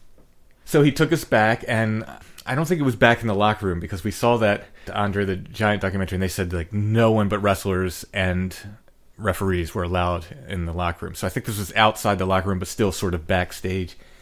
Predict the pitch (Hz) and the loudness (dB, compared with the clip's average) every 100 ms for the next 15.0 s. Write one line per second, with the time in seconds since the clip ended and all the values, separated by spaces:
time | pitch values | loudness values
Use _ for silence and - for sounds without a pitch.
0 | - - - 123 113 113 - - - - | -20 -20 -4 -2 0 -4 -14 -20 -20 -8
1 | 110 90 - 139 180 135 123 - 143 170 | -6 -6 -2 0 2 2 0 0 -2 -2
2 | 98 95 - - - - - - - 104 | -2 -4 -6 -16 -20 -20 -20 -20 -10 -4
3 | 98 98 - - 107 104 107 127 151 - | -2 -2 -8 -8 -6 0 0 0 -6 -4
4 | 87 87 - 104 98 92 120 135 131 117 | -2 -4 -6 -4 -4 -2 2 4 4 2
5 | - - 120 107 113 - - 117 101 95 | -2 -6 -4 -2 -2 -4 -10 -6 -4 -2
6 | 110 98 - - - 120 113 90 87 123 | -2 -2 -8 -20 -20 -8 -4 -4 -4 -4
7 | 143 156 - - - - - - _ - | -4 -6 -12 -20 -20 -20 -20 -20 _ -20
8 | - - 104 98 95 123 139 113 - 95 | -20 -6 -4 -4 2 6 6 4 0 -2
9 | 95 104 98 - - 98 - 98 95 98 | -2 -6 -8 -8 -8 -8 -6 -6 -6 -6
10 | 110 104 98 87 - - - - - - | -4 -2 -2 -6 -12 -20 -20 -20 -20 -20
11 | - - 123 139 - 131 117 104 92 107 | -20 -2 0 0 0 0 2 2 0 0
12 | 113 104 101 110 110 123 - 104 101 123 | -2 -2 0 0 0 -4 -2 0 0 0
13 | 107 101 120 117 110 110 113 117 104 113 | 0 2 0 0 0 0 2 0 0 -2
14 | 101 101 98 92 92 90 - 82 82 | -2 -4 -4 -4 -6 -10 -12 -12 -10